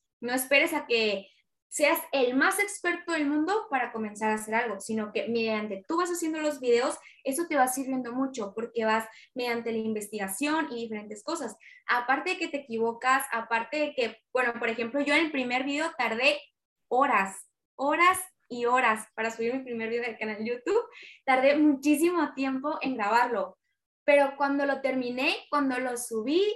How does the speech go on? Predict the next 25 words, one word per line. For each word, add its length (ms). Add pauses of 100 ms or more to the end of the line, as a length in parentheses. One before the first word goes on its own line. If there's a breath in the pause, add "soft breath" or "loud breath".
(180)
o 140
sea, 300
sentí 240
una 120
satisfacción 600
y 60
una 160
felicidad 500
muy 160
grande 320
porque 280
dije, 420 (300)
lo 180
logré. 500 (300)
¿Fue 240
fácil? 540
No. 460 (280)
Me 120
equivoqué 480 (520)
millones 500
de 120
veces, 540 (460)
pero 260
lo 200
hice, 320